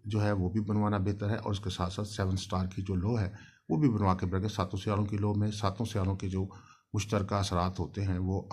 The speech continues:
आ जाते हैं और उसकी वजह से जो है overall आपके लिए एक, एक मुकम्मल, अ, रेमेडी जो है वो उसका काम करती है ये लो। तो आपके लिए ये वीक जो है ख़ास तौर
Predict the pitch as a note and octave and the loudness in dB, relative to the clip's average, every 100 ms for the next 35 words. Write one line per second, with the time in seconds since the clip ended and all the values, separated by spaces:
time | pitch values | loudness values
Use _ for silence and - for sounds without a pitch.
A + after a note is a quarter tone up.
0 | G2 F#2 G#2+ G#2 G2 G2+ G#2 - - - | -4 -2 -2 0 0 0 -4 -16 -14 -2
1 | G2 G2+ C3 - G#2+ G#2 G#2 F#2+ F#2+ G2+ | 0 2 0 2 2 2 2 0 2 0
2 | - A#2 A2 G2 F#2+ F#2 G2 F#2 F#2+ F#2 | 0 -2 0 2 0 -2 -2 0 0 0
3 | F#2+ - G2+ F#2+ G#2 G#2 G#2 G2+ - - | -2 -8 -4 -2 0 0 0 -6 -16 -20
4 | - F#2 F#2+ F#2 G2 F#2+ F#2 G#2+ G#2 F#2+ | -4 0 2 2 4 4 4 0 0 0
5 | F#2 A2 G2+ - - G2 G2 F#2 F2 F2 | 0 0 -4 -6 -10 -4 -2 0 -2 -2
6 | - - - - - G2 G#2 E2+ D#2+ D#2+ | -6 -14 -16 -10 -6 -4 -2 -2 -2 -6
7 | - - - - - _ - A#2 B2 D3 | -8 -12 -20 -20 -20 _ -4 -2 0 4
8 | D3 C3 C3+ A2 A#2 B2 A2+ A#2 G#2+ G#2 | 6 6 6 6 4 2 0 2 2 2
9 | G#2 | 2